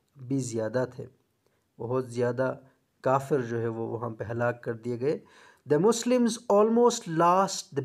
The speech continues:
battle due to the majority of archers leaving their post contrary to the instructions of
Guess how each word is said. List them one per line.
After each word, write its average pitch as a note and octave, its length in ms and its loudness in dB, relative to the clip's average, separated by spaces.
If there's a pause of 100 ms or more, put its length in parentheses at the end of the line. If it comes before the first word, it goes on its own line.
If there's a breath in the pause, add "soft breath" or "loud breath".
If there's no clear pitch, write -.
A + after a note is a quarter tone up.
(100)
battle F3+ 460 4 (520 loud breath)
due A3 240 2
to A#3 120 -4
the F3 140 2
majority F#3 760 4 (100)
of - 120 -10 (140)
archers F#3 720 2 (140)
leaving G3+ 720 2
their C#3 220 4 (140)
post G#3 420 4 (240)
contrary G#3 560 2
to F3+ 120 -2
the C3+ 140 -2
instructions F#3 960 -2
of C#3 180 2